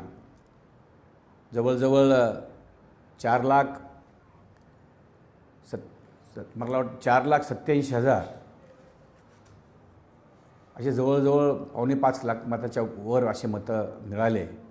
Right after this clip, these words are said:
आणि सत्तावीस दिवसामध्ये दिले, ते खरंच म्हणजे, अ, खूप, अ, अभिनंदनीय आहे. आणि या निवडणुकीमध्ये अनेक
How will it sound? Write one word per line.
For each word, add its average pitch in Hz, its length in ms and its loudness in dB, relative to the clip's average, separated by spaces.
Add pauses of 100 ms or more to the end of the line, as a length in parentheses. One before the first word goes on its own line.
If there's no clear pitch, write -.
(840)
आणि 131 220 0
सत्तावीस 143 460 4
दिवसामध्ये 127 440 0
दिले, 110 540 -4 (680)
ते 147 120 -4
खरंच 165 300 4
म्हणजे, 147 440 4
अ, 117 280 -8 (680)
खूप, 160 320 -2
अ, 117 280 2 (120)
अभिनंदनीय 139 760 0
आहे. 101 380 -4 (2500)
आणि 180 220 2
या 196 120 10
निवडणुकीमध्ये 180 880 6
अनेक 170 520 0